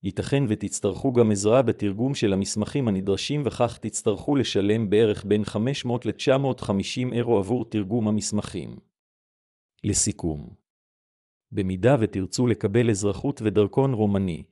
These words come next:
תוכלו לעשות זאת בלי בעיה. תצטרכו לעמוד בקריטריונים השוני, לשלוח מסמכים ואף לשים סכום מכובד בצד בכדי לבצע את כל התהליך בצורה נכונה.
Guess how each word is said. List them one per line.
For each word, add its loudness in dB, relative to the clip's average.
תוכלו 2
לעשות 2
זאת 0
בלי 0
בעיה. 0
תצטרכו 2
לעמוד 2
בקריטריונים 0
השוני, -2
לשלוח 4
מסמכים -2
ואף 2
לשים -2
סכום -2
מכובד 2
בצד 0
בכדי 0
לבצע 0
את -4
כל 4
התהליך 0
בצורה 0
נכונה. -6